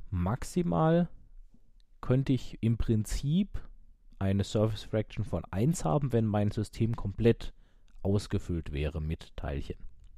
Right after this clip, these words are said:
Das geht aber nicht mit jedem beliebigen Teilchen.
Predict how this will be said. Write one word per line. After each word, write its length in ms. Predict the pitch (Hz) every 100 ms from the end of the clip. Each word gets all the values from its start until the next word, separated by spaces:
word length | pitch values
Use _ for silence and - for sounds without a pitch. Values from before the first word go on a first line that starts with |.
| - - - - -
Das 480 | 87 143 - - - -
geht 160 | 113
aber 180 | 98 98
nicht 640 | 104 127 156 - - - -
mit 420 | 127 131 - - - - - - -
jedem 320 | 110 120 120
beliebigen 540 | 120 113 107 87 85 -
Teilchen. 460 | - 71 - -